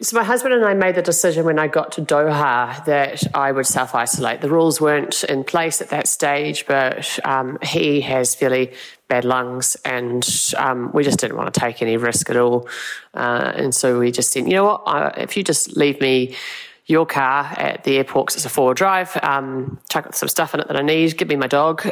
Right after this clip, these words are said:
and, um, we'll meet at the airport, but we won't go near each other, and we'll do a,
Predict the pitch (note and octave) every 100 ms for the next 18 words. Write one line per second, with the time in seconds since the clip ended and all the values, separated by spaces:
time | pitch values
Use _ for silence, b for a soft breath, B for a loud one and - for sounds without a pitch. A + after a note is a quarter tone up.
0 | - D#3 C#3+ C#3+ C#3+ D3 - - C#3 C3
1 | C3 C3+ C3+ - - D3+ C#3 C3+ E3+ F3
2 | G3+ D3 C#3+ C#3 D3 C#3 - D3 C#3+ -
3 | C#3+ C3 B2 A#2 - C3+ B2 B2+ B2 B2
4 | B2 - C3 C3+ D3+ B2+